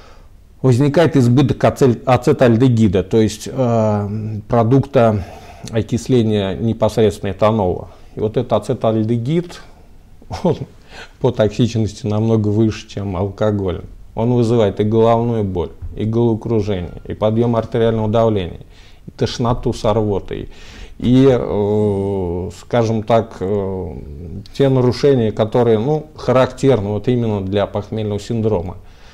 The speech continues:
Жажда непосредственно вызываемая тоже, это всё ацетальдегидемия, то есть избыток ацетальдегида в крови.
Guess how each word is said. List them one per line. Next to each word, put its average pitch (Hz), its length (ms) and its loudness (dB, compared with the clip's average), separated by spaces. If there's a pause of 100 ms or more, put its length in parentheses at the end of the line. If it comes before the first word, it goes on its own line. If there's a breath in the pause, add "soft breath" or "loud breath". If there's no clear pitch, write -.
(600 soft breath)
Жажда 120 520 4
непосредственно 110 800 2
вызываемая 101 720 2
тоже, 107 360 -2
это 104 160 -8
всё 139 240 2
ацетальдегидемия, 113 1600 0
то 107 160 0
есть - 260 -6
избыток 107 880 -4 (220)
ацетальдегида 101 840 -4
в - 120 -10
крови. 110 540 0